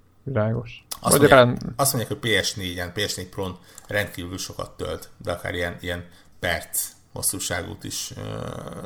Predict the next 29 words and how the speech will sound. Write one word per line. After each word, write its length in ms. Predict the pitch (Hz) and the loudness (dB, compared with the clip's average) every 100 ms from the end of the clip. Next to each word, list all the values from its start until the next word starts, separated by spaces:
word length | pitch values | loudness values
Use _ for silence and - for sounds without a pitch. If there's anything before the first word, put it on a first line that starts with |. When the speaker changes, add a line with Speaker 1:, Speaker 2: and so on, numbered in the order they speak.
| - 123 - - | -12 -14 -16 -8
Speaker 2:
tölthet. 280 | 98 110 120 | -4 0 0
Speaker 1:
Aha. 120 | 120 - - - - - - | 0 -4 -16 -20 -20 -20 -12
Speaker 2:
Én 340 | 101 95 95 92 - - 107 | -6 -4 -4 -8 -16 -10 -6
Xboxon 420 | - 92 - 98 | -6 -4 -6 -4
ezt 180 | 98 - | -4 -6
még 140 | 113 | -8
nem 140 | - 71 | -8 -10
vettem 300 | - - - | -12 -14 -12
észre, 340 | - - - | -8 -8 -8
nem 140 | 95 98 | -10 -10
tudom, 200 | - - | -12 -8
ne-, 160 | 98 - | -8 -6
nem 140 | 90 87 | -8 -8
tudom, 160 | - 95 | -10 -8
nem, 140 | 95 101 | -6 -4
nem 160 | 101 92 | -4 -4
próbáltam, 340 | 98 87 147 | -2 2 4
Speaker 1:
Több. 80 | 117 | 4
Speaker 2:
nem 100 | 85 | 2
tudom, 160 | - | -6
mennyi 240 | 87 92 95 | -8 -8 -10
a, 160 | 98 - - - - _ | -12 -16 -20 -20 -20 _
az 160 | - | -10
igazság. 420 | - - - - - - - _ _ _ _ _ _ _ _ - - | -8 -8 -8 -8 -12 -16 -20 _ _ _ _ _ _ _ _ -18 -2
Speaker 1:
Több 200 | 123 113 | 0 4
a 60 | 110 | 6
memória, 460 | 117 123 117 110 | 8 6 6 4
szerintem 440 | 113 - 110 - 117 | 4 0 0 0 0
oda 200 | 113 | 0